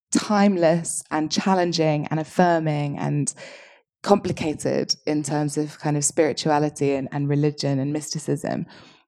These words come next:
And it's something that if I tried to read it when I was younger and more bolshy about that stuff,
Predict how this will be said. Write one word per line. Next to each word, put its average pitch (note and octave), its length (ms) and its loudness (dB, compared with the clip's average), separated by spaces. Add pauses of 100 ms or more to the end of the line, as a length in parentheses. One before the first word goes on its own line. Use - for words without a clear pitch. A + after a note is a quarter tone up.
(120)
And E3 120 2
it's - 160 -2
something F3 380 2
that E3 120 2
if D#3+ 140 -2
I D#3+ 80 2
tried F3+ 320 2
to F3 100 -4
read E3+ 160 2
it - 100 -2
when D#3+ 140 -2
I D#3 80 0
was D#3 160 2
younger D#3+ 480 4
and E3+ 100 -2
more D3+ 140 0
bolshy D#3 480 -2
about - 300 -8
that - 160 -8
stuff, D#2+ 420 -6